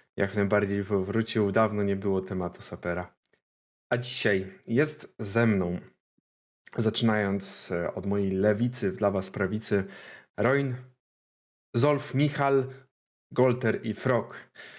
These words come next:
Tak, Żółw Michał. Niestety <clears throat> nasza czcionka nie chce współpracować z Polakami,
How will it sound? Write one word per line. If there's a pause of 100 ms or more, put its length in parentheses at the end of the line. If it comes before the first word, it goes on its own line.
(140)
Tak,
Żółw
Michał.
Niestety (360)
<clears throat> (100)
nasza (440)
czcionka (460)
nie
chce
współpracować
z
Polakami,